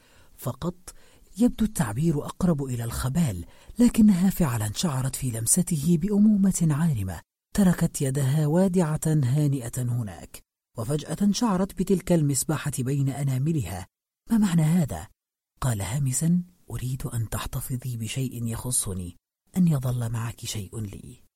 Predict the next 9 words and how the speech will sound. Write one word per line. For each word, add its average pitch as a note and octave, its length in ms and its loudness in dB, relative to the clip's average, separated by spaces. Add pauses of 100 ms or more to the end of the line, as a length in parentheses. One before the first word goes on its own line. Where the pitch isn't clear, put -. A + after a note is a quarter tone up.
مسبحة G#3 600 2
صينية D3+ 500 0 (340)
تضيء D#3 360 0
في B2 100 -6
الظلام، G2+ 480 -6 (360)
يبدو G3 300 4
أنها E3 420 2
من D#3+ 200 2
البضاعة B2+ 580 -2